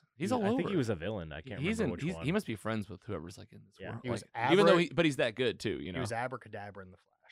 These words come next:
Speaker 1: I mean, he's in
Speaker 2: There you
Speaker 1: Batman.
Speaker 2: go.
Speaker 1: He's in the Christian Bale Batmans.
Speaker 2: Yeah, he's in, that's everything.
Speaker 1: I wanna see Polka Dot Man. I wanna s-, like, this, this movie was the first thing in D C that made me think, like,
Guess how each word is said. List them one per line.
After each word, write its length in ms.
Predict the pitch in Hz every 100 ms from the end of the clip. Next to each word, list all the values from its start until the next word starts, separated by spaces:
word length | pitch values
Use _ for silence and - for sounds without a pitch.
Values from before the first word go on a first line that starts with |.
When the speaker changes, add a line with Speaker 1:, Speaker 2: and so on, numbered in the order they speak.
| 113
Speaker 1:
I 40 |
mean, 120 | 143
he's 120 | 196 240
in 120 | 196
Speaker 2:
There 280 | 127 101 98
you 60 |
Speaker 1:
Batman. 180 | 85 82
Speaker 2:
go. 40 | 80
Speaker 1:
He's 120 | 170
in 100 | 185
the 140 | 120 98 _ _ _
Christian 280 | - 143 113
Bale 200 | 104 147
Batmans. 480 | 92 78 65 52 -
Speaker 2:
Yeah, 80 | - - _
he's 180 | 95 -
in, 80 | 135
that's 840 | 123 _ _ 78 _ _ _ _
everything. 280 | 104 87 - _
Speaker 1:
I 80 | 120
wanna 160 | 185 156
see 320 | - 160 135
Polka 260 | - 123 113
Dot 180 | 107
Man. 420 | 104 104 101 101 -
I 40 | 113
wanna 120 | 127
s-, 80 | 123
like, 180 | 117 113 -
this, 360 | 151 196 - - -
this 340 | 143 185 - _ -
movie 420 | 117 131 175 202 -
was 200 | 113 104
the 80 | 104
first 280 | 127 131 -
thing 140 | 127
in 80 | 113
D 140 | 113
C 160 | 104 113
that 140 | 98 104
made 100 | 104
me 100 | 101
think, 300 | 107 101 -
like, 360 | 95 85 -